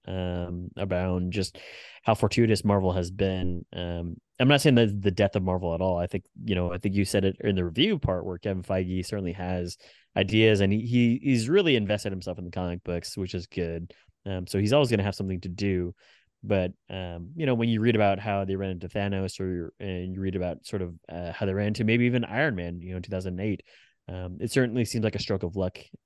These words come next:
was a lot with it too. And again, the stuff with Jonathan Majors is not a good thing for them, especially when they kind of were like, "Well, where do we go after the Thanos Infinity Saga? We should go into, uh, Secret Wars and also the Kang Dynasty." And,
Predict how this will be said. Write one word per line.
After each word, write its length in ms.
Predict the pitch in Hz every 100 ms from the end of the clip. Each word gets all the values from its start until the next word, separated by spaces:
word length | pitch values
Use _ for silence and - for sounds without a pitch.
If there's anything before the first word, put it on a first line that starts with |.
| _ 110
was 280 | 98 92
a 60 | 92
lot 240 | 92 90 -
with 120 | 92
it 140 | 90 -
too. 400 | - 127 95 90 -
And 280 | 95 90 90
again, 460 | 120 131 117 104 - _ _ _ _
the 80 | 120
stuff 160 | 175
with 120 | 151 127
Jonathan 260 | 123 110
Majors 320 | 117 110 98
is 100 | 95
not 300 | 101 98 95 -
a 120 | 104
good 340 | 101 95 95 90
thing 240 | 104 92
for 180 | - 92
them, 440 | 87 85 85 87 - 107
especially 320 | 104 98 104
when 160 | 98
they 100 | 92
kind 260 | - 127 113
of 280 | 104 92 98
were 140 | 101 95
like, 240 | 90 -
"Well, 180 | 120 113
where 140 | 113
do 60 | 110
we 100 | 101
go 180 | 101 95
after 360 | 95 - 92
the 120 | 90
Thanos 520 | 90 95 90 90 - - - _
Infinity 400 | 98 110 98 92
Saga? 540 | 85 92 92 95 95 101
We 160 | 110
should 180 | 101 107
go 140 | 104 95
into, 380 | 98 95 98 95 -
uh, 140 | 95
Secret 240 | - 123
Wars 340 | 143 143 147 127
and 80 | 117
also 440 | 101 107 101 98 - _ _ -
the 60 | -
Kang 180 | 135
Dynasty." 480 | 92 87 85 - 95
And, 200 | 92 92